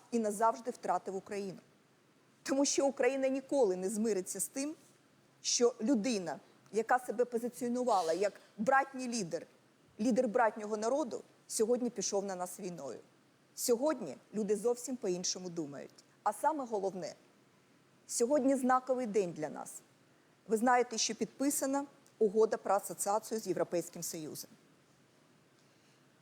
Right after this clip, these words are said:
Це подія, якої ми чекали, на яку ми працювали, за яку мільйони людей боролися. Це та подія,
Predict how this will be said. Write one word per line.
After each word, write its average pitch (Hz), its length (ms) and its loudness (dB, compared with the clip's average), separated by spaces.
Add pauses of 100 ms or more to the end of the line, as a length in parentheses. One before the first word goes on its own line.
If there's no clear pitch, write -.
(300)
Це 311 160 4
подія, 247 680 2 (500)
якої 220 360 0
ми 254 120 2
чекали, 165 540 -2 (560)
на 220 100 0
яку 240 240 0
ми 262 100 4
працювали, 196 720 0 (760)
за 196 140 2
яку 262 440 6 (320)
мільйони 262 420 4
людей 247 280 2
боролися. 214 640 0 (720)
Це 247 120 0
та 285 160 2
подія, 247 600 2